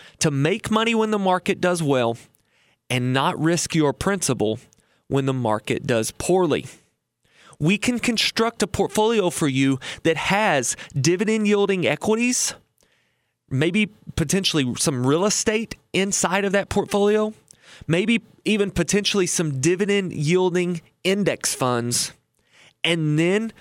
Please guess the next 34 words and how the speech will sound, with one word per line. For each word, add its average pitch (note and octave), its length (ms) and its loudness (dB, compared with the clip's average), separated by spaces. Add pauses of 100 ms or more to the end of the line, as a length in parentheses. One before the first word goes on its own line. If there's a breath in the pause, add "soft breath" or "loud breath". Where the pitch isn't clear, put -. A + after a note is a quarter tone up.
(200 soft breath)
to D#3 120 0
be D3+ 200 2
able F3 180 2
to C#3+ 120 -2
shelter - 680 0
some C#4+ 380 0
of A#3 120 2
that C3+ 220 0
money A#2 320 -2 (960)
in D3+ 160 2
a B2+ 120 2
principal E3+ 640 -2
protected D#3 840 -2 (500)
fixed - 400 -2
indexed D3+ 400 -2
annuity, B2+ 500 2 (360 loud breath)
which D3+ 180 0
is D#3 100 0
going E3+ 280 -2
to D#3 140 0
yield E3 540 0
you D3+ 500 0 (560 soft breath)
a C3 100 0
more B2 380 0
optimal A#2 680 -2 (100)
retirement. A#2 800 -4 (720 loud breath)
Guys, F#3 220 0
this G#3 180 2
has A#3+ 160 0
been G3+ 200 0
a F#3 80 2
very D#3+ 200 0
slow F3+ 480 2
pace D#3+ 580 -2